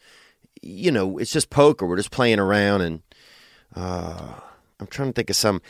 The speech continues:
I mean, Bill made me laugh a few times. Everybody made me laugh. You know, I tried to be a little more quiet and just listen instead of, um,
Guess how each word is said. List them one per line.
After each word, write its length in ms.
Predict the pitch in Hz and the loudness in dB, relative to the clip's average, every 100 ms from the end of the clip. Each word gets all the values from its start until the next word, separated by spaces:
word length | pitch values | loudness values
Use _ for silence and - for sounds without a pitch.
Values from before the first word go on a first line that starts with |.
| - | -2
I 80 | 120 | 2
mean, 140 | 117 | 4
Bill 180 | 95 143 | 8 8
made 180 | 131 120 | 8 4
me 120 | 104 | 4
laugh 360 | 101 120 131 - | 4 4 4 2
a 80 | 123 | -2
few 220 | 131 127 | 0 -2
times. 320 | 127 123 113 | -2 -2 2
Everybody 420 | 156 156 120 110 | 6 6 8 6
made 160 | 98 90 | 4 2
me 100 | 85 | -2
laugh. 520 | 80 78 52 - _ _ _ _ _ _ - | -4 -8 -10 -16 _ _ _ _ _ _ -6
You 60 | |
know, 100 | 107 | -4
I 60 | 110 | -4
tried 220 | 131 123 | -2 0
to 80 | 98 | 2
be 120 | 101 | 2
a 80 | 98 | 4
little 160 | 101 | 2
more 140 | 98 87 | 2 -2
quiet 460 | - 101 92 92 | 0 0 2 0
and 80 | 67 | -4
just 180 | 85 - | -6 -4
listen 380 | 95 92 - 87 | 0 0 -2 -4
instead 400 | 80 - 92 85 | -8 -4 -4 -4
of, 160 | 80 | -4
um, 340 | 85 80 73 | -6 -6 -12